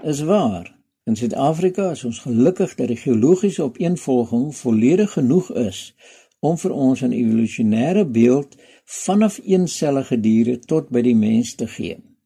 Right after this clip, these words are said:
In Suid-Afrika is die boonste gedeeltes van die kruitafsettings, dit is nou die tyd toe die groot dinosauriërs soos Tyrannosaurus Rex bestaan het, ongelukkig verweer en weggespoel see toe. Ons beskik egter oor die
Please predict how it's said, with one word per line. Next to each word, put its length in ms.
In 120
Suid-Afrika 760
is 140
die 80
boonste 480
gedeeltes 680
van 320
die 280
kruitafsettings, 1200
dit 280
is 180
nou 360
die 180
tyd 340
toe 80
die 100
groot 440
dinosauriërs 840
soos 320
Tyrannosaurus 840
Rex 420
bestaan 480
het, 180
ongelukkig 680
verweer 640
en 200
weggespoel 600
see 360
toe. 160
Ons 280
beskik 500
egter 520
oor 140
die 140